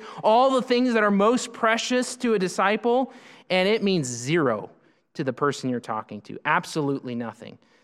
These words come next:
They're insensitive, or even in sometimes you're trying to, you keep bringing it to them, you keep pushing it, and they're, they're, they start to get angry,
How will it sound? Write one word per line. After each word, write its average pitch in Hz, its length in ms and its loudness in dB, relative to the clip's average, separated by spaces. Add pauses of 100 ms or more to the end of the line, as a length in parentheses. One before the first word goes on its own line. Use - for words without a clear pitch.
(140)
They're 135 140 2
insensitive, 208 800 0 (240)
or 170 160 4
even 262 260 4
in 180 140 2
sometimes 202 560 2
you're 170 80 2
trying 214 240 4
to, 180 100 4 (240)
you 185 120 0
keep 220 260 0
bringing 226 340 4
it 226 160 2
to 226 120 2
them, 226 260 4
you 190 60 0
keep - 260 -4
pushing 233 340 2
it, 233 220 0 (240)
and 185 160 2
they're, 208 200 4
they're, 180 240 0
they 190 280 -2
start 190 200 0
to 151 60 -10
get 131 140 0
angry, 131 440 0